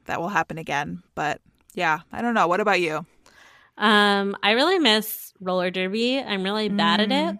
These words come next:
Speaker 2: but, uh,
Speaker 1: <laughs>
Speaker 2: you know,
Speaker 1: I'm
Speaker 2: I
Speaker 1: sure you're
Speaker 2: love
Speaker 1: better than a whole lot of people.
Speaker 2: <laughs> Sure. If you took, like, the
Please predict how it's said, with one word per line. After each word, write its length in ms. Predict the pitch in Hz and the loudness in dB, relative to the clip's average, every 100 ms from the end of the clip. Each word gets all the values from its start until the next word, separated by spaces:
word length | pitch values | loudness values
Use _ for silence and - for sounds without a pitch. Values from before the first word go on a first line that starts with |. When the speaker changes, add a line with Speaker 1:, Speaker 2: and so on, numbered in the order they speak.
| - | -2
Speaker 2:
but, 480 | 190 180 175 175 - | 0 2 2 0 -2
uh, 500 | - 180 170 - 160 - | 0 2 4 4 2 -4
Speaker 1:
<laughs> 40 | |
Speaker 2:
you 140 | 190 196 | -8 -6
know, 160 | 170 | -2
Speaker 1:
I'm 120 | 170 269 | 0 4
Speaker 2:
I 40 | |
Speaker 1:
sure 120 | 370 | 6
you're 120 | 403 508 | 8 8
Speaker 2:
love 100 | 233 | 8
Speaker 1:
better 260 | 233 277 | 6 8
than 200 | 240 220 - - | 6 4 0 2
a 80 | 196 | 2
whole 360 | - - 233 214 | 4 6 8 8
lot 280 | 190 185 | 6 6
of 80 | 175 | 4
people. 480 | 185 170 - 101 190 - | 2 -2 -4 -4 -6 -10
Speaker 2:
<laughs> 40 | - - - - - - | -12 -10 -8 -8 -8 -2
Sure. 440 | - 349 311 220 | 4 8 8 8
If 260 | 180 240 247 | 6 4 4
you 120 | 277 | 4
took, 300 | 277 302 302 | 4 2 6
like, 220 | 330 320 | 6 6
the 100 | 254 | 6